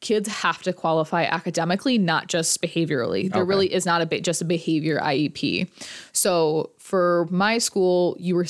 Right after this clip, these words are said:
Speaker 1: we were still able to do interventions, both academic and behavior, even if they didn't qualify for an I E P.
Speaker 2: Okay.
Speaker 1: Which was really nice, but not many schools can do that. We were a very small school, both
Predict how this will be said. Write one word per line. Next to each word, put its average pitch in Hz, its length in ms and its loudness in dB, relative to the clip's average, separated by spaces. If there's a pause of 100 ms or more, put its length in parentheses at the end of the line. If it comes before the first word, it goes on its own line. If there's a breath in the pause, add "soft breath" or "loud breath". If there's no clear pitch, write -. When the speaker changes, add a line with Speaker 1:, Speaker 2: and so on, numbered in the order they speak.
(100)
Speaker 1:
we 185 100 0
were 180 100 2
still 214 340 0
able 180 300 2
to 170 300 -2
do 175 320 0
interventions, 196 600 0
both 175 200 -2
academic 165 520 -2
and 170 160 -2
behavior, 170 600 0
even 175 180 0
if 165 80 -2
they 170 80 0
didn't 160 220 -2
qualify 151 460 -2
for 160 160 -4
an - 100 -2
I 147 140 0
E 151 160 -2
P. - 220 -6
Speaker 2:
Okay. 117 300 0 (200 loud breath)
Speaker 1:
Which 262 120 0
was 240 140 0
really 240 180 2
nice, 247 320 0
but - 300 -2 (360)
not 170 300 0
many 190 160 2
schools 170 340 -2
can 180 140 2
do 180 60 2
that. 175 160 -2
We 175 80 -2
were 185 120 2
a 175 60 0
very 165 320 2
small 160 360 0
school, - 520 -2 (340 loud breath)
both 175 380 0